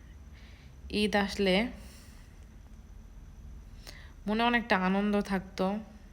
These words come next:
কেনাকাটা করতাম, মানে অনেকটা হ্যাপি থাকতাম। আর এখন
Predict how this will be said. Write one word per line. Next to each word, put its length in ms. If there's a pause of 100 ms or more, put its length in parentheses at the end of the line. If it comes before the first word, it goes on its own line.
(520)
কেনাকাটা 460
করতাম, 420 (4000)
মানে 180
অনেকটা 280
হ্যাপি 300
থাকতাম। 460 (880)
আর 240 (1500)
এখন 260